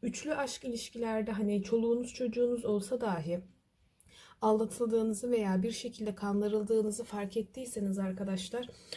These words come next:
bu durumu gene uzatmayın. Aslında burada da gene arkanızı dönüp gidin diyor. Yapma durumuysa bu üçlü ilişkiye, bu kalp kırgınlığını devam ettirmek. Bir kısmınız için, e, özellikle cerrahi müdahale, operasyon gerektiren durumları varsa arkadaşlar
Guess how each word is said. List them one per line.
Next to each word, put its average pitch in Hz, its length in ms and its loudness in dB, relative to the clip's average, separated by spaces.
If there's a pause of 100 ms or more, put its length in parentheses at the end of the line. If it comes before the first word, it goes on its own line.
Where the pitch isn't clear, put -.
(200)
bu 240 80 -6
durumu 254 260 0
gene 247 200 4
uzatmayın. 208 560 0
Aslında 226 460 -2
burada 226 280 0
da 180 60 2
gene 185 300 4
arkanızı 214 600 0
dönüp 190 340 4
gidin 170 340 -2
diyor. 180 180 -6 (440)
Yapma 269 420 0
durumuysa 262 540 -2
bu 247 100 -2
üçlü 247 280 -6
ilişkiye, 190 520 0
bu 185 80 -4
kalp 254 280 -6
kırgınlığını 202 600 4
devam 196 360 2
ettirmek. - 520 -10 (340)
Bir 302 160 2
kısmınız 294 460 -4
için, 269 300 -6 (340)
e, 208 120 2
özellikle 262 600 2
cerrahi 247 600 2
müdahale, 226 440 0
operasyon 226 600 -2
gerektiren 220 600 0
durumları 220 440 2
varsa 240 340 -2
arkadaşlar 190 760 -4